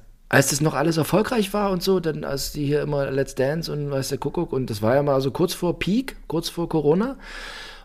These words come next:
Und da war das ja richtig so, Halleluja, da hab ich mir gedacht, jo, das passt, das hat sie jetzt alles erreicht. Aber jetzt jahrelang an der Seite dieses Mannes, der überall gesperrt ist, der irgendwie,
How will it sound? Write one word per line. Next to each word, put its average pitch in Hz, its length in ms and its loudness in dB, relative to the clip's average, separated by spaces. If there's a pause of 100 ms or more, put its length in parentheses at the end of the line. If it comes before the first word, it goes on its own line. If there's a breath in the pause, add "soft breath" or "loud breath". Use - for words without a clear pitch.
Und 117 80 2
da 107 60 6
war 127 80 6
das 135 80 4
ja 123 80 2
richtig 143 340 -2
so, 113 300 6
Halleluja, 117 400 6
da 156 60 4
hab 143 80 2
ich - 80 -4
mir 139 80 2
gedacht, 113 300 4
jo, 110 420 2
das 107 180 -2
passt, - 480 -2
das 110 140 -2
hat 113 160 -2
sie 117 100 0
jetzt 107 160 2
alles 104 240 -2
erreicht. 107 400 -4
Aber 110 100 -4
jetzt 143 400 -4
jahrelang 196 680 0
an 120 100 -4
der 135 100 -2
Seite 123 320 -4
dieses 147 320 -6
Mannes, 156 300 -2
der 123 160 -4
überall 156 320 -4
gesperrt 139 560 -2
ist, - 180 -4
der 120 140 -4
irgendwie, 143 560 -2